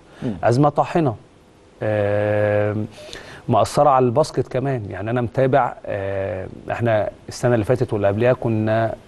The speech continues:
Speaker 2: بناخد الدوري، بناخد الكاس بشكل كويس، لا، دلوقتي محترفين اللي اتأخرت ال-، المرتبات بتاعتهم، فسخ العقد ومشي.
Speaker 1: مم.
Speaker 2: آه، اللعيبة، آم،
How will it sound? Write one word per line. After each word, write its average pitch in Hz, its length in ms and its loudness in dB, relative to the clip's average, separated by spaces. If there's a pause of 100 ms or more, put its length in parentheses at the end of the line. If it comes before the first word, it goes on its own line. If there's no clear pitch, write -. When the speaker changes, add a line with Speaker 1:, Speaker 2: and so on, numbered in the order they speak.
Speaker 2:
بناخد 110 560 0
الدوري، 107 380 4
بناخد 104 360 0
الكاس 107 260 -4
بشكل 107 340 -2
كويس، 110 600 -2 (160)
لا، 110 160 0 (100)
دلوقتي 113 560 0 (380)
محترفين 117 720 2 (360)
اللي 117 180 2
اتأخرت - 480 0 (160)
ال-، 98 600 -4 (160)
المرتبات 104 540 0
بتاعتهم، 101 520 -2
فسخ 104 280 -4
العقد 101 340 0
ومشي. 131 360 -2 (380)
Speaker 1:
مم. 127 100 -2 (340)
Speaker 2:
آه، 104 300 4
اللعيبة، 117 680 4
آم، 98 920 -2